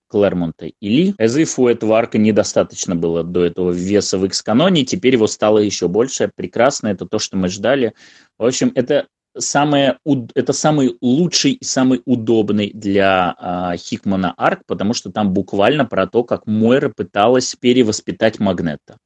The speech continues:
То есть на генетическом уровне она пыталась убрать его упрямство вот это вот и пыталась склонить его к своей воле. Ни хрена не вышло, у них произошел жесткий, жесткий, э, конфликт, который, в общем,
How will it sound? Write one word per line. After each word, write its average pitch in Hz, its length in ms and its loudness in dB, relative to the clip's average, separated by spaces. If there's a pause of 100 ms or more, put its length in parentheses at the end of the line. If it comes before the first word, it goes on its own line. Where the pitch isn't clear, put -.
(160)
То 101 80 -2
есть - 140 -2
на 107 120 2
генетическом 110 800 -2
уровне 143 440 0
она 104 220 0
пыталась 120 580 0 (100)
убрать 104 520 0
его 98 280 0
упрямство 135 720 -2
вот 202 220 0
это 190 180 -4
вот 190 220 -4 (440)
и 139 80 -4
пыталась 131 440 0
склонить 110 600 0
его 104 160 2
к - 60 -10
своей 95 280 2
воле. 135 440 2
Ни 117 140 0
хрена 107 360 0
не 101 100 0
вышло, 156 520 0
у 104 120 -8
них 127 220 0
произошел 104 680 0
жесткий, 98 840 -4
жесткий, 90 680 -6
э, 76 520 -10
конфликт, 123 500 2 (300)
который, 90 460 2
в 80 80 -4
общем, 78 360 -8